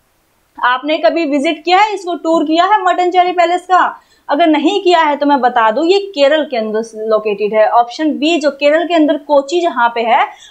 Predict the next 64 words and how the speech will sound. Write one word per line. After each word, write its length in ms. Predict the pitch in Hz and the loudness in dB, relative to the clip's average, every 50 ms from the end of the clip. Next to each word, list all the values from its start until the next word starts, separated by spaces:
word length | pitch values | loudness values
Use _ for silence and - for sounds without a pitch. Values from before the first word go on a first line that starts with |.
| - 240 | -6 -4
वहाँ 260 | 269 269 311 359 381 | -2 0 2 2 0
पे 160 | 359 370 339 320 | 0 -2 -2 -2
ये 60 | 302 | -2
पैलेस 360 | 302 277 254 240 247 247 254 254 | 0 0 2 2 2 0 0 -2
लोकेटेड 520 | 254 226 220 - 233 220 214 247 247 226 262 | -2 -4 -2 -2 -4 -4 -2 -4 -4 -2 0
है। 100 | 302 359 | 0 0
ये 60 | 370 | 0
पैलेस 400 | 370 359 339 339 359 392 392 - - | 0 2 2 2 2 -2 -4 -4 0
क्यों 160 | 359 415 453 453 | 2 2 2 2
फेमस 360 | 381 311 277 269 262 262 269 | 2 0 0 0 -2 -4 -6
है, 60 | 254 | -6
क्यों 200 | - - 370 415 | -2 0 2 2
मैंने 200 | 415 381 359 349 | 2 2 2 2
आपसे 320 | 320 302 294 294 311 302 | 0 0 -2 -4 -8 -4
क्वेश्चन 320 | 285 285 262 262 277 254 262 | 0 0 0 0 -2 -4 -2
पूछा 220 | 247 233 226 247 | -2 -2 -2 -2
इस 120 | 226 233 226 | -2 -4 -2
पैलेस 280 | 226 220 208 214 214 - | 0 0 0 0 -2 -4
के 80 | 240 | -2
बारे 220 | 214 220 214 208 220 | 0 0 2 0 0
में, 140 | 262 320 403 466 - - - - - _ | 0 2 0 0 -2 -6 -14 -20 -20 _
क्योंकि 200 | - 262 254 302 | -12 -8 -2 0
यहाँ 300 | 302 302 294 277 262 269 | 0 2 2 2 2 2
पे 120 | 277 294 294 | 2 0 0
जो 140 | 254 302 294 | 0 0 -2
पुर्तगाल 640 | 302 - 311 320 339 330 392 302 320 311 294 294 302 277 | -2 -2 -4 -4 -2 -2 -2 0 2 2 2 0 -2 -4
के 120 | 277 262 | -4 -2
जो 140 | 233 247 247 | 0 0 0
शासक 380 | 254 247 220 226 - 240 226 | 0 -2 -4 -4 -6 -10 -12
थे, 260 | - - 233 247 294 381 440 440 - - _ _ _ - | -8 -4 0 2 2 2 0 -2 -6 -12 _ _ _ 2
पोर्तुगीज 640 | 311 302 311 294 320 339 285 311 349 370 370 330 | 2 2 2 0 -2 -4 0 2 4 4 2 2
जो 120 | 320 330 311 | 2 0 0
शासक 460 | 320 311 247 240 247 - 254 240 247 | 0 0 -2 -2 -4 -6 -10 -6 -2
थे, 80 | 285 294 | 0 2
राजा 360 | 269 262 240 - - 285 294 | 2 2 0 0 -2 -2 -2
जो 140 | 269 302 285 | 2 2 2
रहे 300 | 247 262 262 247 254 262 | 2 0 -2 -2 -4 -2
हुए 160 | 247 240 240 | -2 -2 0
हैं 100 | 240 233 | -2 -2
कोची 400 | 233 - 226 226 226 - 247 247 240 | 0 0 0 0 0 -2 -6 -6 -2
के, 200 | - 240 262 349 427 466 453 - - - - | 0 2 2 2 2 0 -4 -8 -16 -8 -2
उनकी 280 | 320 339 339 330 392 392 | 0 2 2 4 4 4
यहाँ 240 | 381 320 269 269 277 269 | 4 4 2 2 2 2
पे 60 | 311 | 2
आपको 300 | 294 277 277 277 - 320 285 | 2 2 0 -2 -4 -8 -2
पोर्ट्रेट 580 | 302 302 285 285 277 285 302 320 320 320 311 | 2 2 2 2 2 0 0 2 2 4 4
और 80 | 330 311 | 2 0
पेंटिंग्स 520 | 311 320 302 294 285 294 359 381 359 - | 2 2 0 0 0 0 -2 -4 -2 -2
यहाँ 180 | 302 294 262 262 | 0 0 0 0
पे 120 | 262 285 277 | 2 2 2
आपको 260 | 254 254 247 - 269 | 2 0 -2 -4 -8
इस 80 | 269 - | -6 -2
पैलेस 340 | - 247 233 240 233 233 | 0 0 0 0 0 -2
के 80 | - 262 | -2 -2
अंदर 200 | 254 254 254 254 | 0 2 2 2
देखने 320 | 247 285 294 311 359 349 | 4 2 2 2 0 -2
को 120 | 311 277 240 | 0 0 -2
मिलती 300 | 220 214 214 202 233 254 | -2 -2 -4 -4 -2 -2
है। 60 | 254 | 0
और 100 | 247 247 | 0 2
ये 140 | 269 302 339 | 2 0 0
कहाँ 300 | 311 311 285 269 247 240 - | 0 -2 0 0 -2 -2 -4
पे 60 | 226 | -4
है? 280 | 240 226 233 262 349 | -2 0 2 2 2